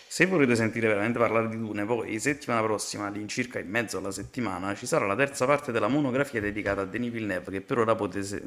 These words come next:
potete sentire nelle sue prime due puntate. Insomma, la prima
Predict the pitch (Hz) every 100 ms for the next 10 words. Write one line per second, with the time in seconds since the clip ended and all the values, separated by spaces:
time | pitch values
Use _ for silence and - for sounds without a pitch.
0 | - - 107 104 92 90 131 - 113 104
1 | 95 95 95 120 123 - - _ - 117
2 | 101 101 95 90 90 87 92 98 82 58
3 | - - 123 135 139 104 92 104 101 95
4 | 95 92 92 87 87